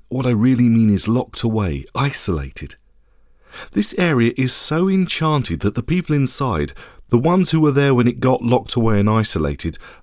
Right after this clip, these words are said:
aren't able to leave. In fact, they can't even remember when they were isolated, or anything before that isolation.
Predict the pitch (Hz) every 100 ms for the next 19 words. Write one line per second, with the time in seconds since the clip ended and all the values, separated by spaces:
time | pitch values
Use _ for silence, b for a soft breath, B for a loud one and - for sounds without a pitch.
0 | - 123 143 - 120 123 117 - 127 135
1 | 85 B B B 127 - 117 - - 117
2 | 117 143 131 123 131 131 139 143 127 147
3 | 147 135 135 160 98 80 - 85 80 78
4 | 76 - B B B 139 127 - 147 165
5 | - 156 139 - 127 95 90 87 - 95
6 | - 92 87 87 - 73